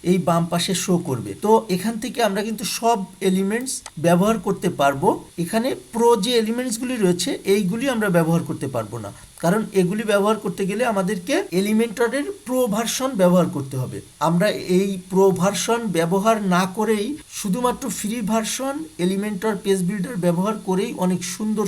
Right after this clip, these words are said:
সুন্দর ওয়েবসাইট তৈরি করতে পারবো। এলিমেন্টস কিট, আমরা যে প্লাগইনটি ইনস্টল করেছি, এলিমেন্টস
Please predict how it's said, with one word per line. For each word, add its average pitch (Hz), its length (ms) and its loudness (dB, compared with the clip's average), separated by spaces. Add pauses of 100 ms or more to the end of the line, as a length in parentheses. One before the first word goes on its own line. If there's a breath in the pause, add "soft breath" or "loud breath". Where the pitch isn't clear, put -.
সুন্দর 196 300 0 (220)
ওয়েবসাইট 190 420 2 (120)
তৈরি 151 260 2
করতে 135 260 -6
পারবো। 104 220 -6 (300)
এলিমেন্টস 233 440 0 (220)
কিট, 226 240 -4 (260)
আমরা 170 180 4 (120)
যে 220 80 2 (260)
প্লাগইনটি 202 520 0 (260)
ইনস্টল 220 400 2
করেছি, 185 320 0 (280)
এলিমেন্টস 220 380 -2